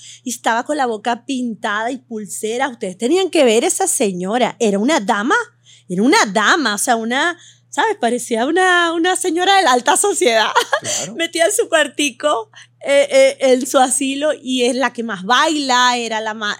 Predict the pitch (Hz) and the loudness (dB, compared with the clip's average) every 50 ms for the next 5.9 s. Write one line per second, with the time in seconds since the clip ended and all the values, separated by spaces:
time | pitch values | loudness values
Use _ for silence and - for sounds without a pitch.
0 | - 220 208 - 294 262 - 277 277 294 339 381 320 277 262 262 - - 302 294 | -8 -8 -6 -4 -4 -2 0 2 2 2 2 0 -2 -2 -4 -4 -6 -6 -6 -4
1 | 277 294 302 - 311 269 254 247 247 240 - - 262 240 247 226 208 196 175 117 | -4 -4 -4 -4 -4 -4 -4 -4 -6 -6 -4 -2 -2 -2 -2 -2 -6 -6 -6 -8
2 | - - - _ _ - - - - - - - _ - 330 370 - 392 403 403 | -10 -14 -18 _ _ -20 -18 -18 -18 -18 -20 -12 _ 0 0 2 2 2 0 2
3 | - 392 302 - 320 302 294 277 269 277 277 285 294 294 311 294 - 262 254 254 | 2 0 2 2 2 2 2 2 2 2 0 0 0 -2 -2 0 0 0 -2 0
4 | - 277 277 285 294 311 359 339 285 330 349 277 269 269 - 262 262 294 302 302 | 0 0 0 2 0 0 0 0 0 -2 -2 -4 -4 -4 0 0 0 0 0 -2
5 | 269 269 240 269 - 294 247 269 226 - 269 247 226 190 175 170 151 - | -4 -6 -6 -2 -2 0 0 -2 -2 -2 -2 0 0 -2 -2 -6 -12 -16